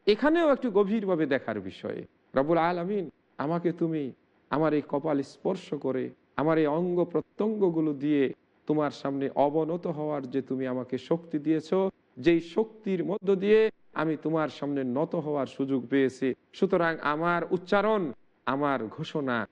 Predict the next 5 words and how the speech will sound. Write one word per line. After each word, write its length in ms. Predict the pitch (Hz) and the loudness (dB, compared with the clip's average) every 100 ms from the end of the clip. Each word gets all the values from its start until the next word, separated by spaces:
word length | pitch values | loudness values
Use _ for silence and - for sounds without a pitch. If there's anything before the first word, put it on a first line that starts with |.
| _ _ _ | _ _ _
তুমি 420 | 180 170 233 247 196 | 0 2 2 2 0
মহান, 600 | 143 117 165 156 127 110 _ _ _ | -2 -2 -2 -2 -4 -10 _ _ _
তুমি 500 | 160 175 220 202 165 | 0 4 4 2 0
মহিয়ান, 680 | 139 151 180 170 165 147 117 - _ _ | -2 -2 -2 0 -2 -4 -8 -10 _ _
তুমি 200 | 190 185 | 2 2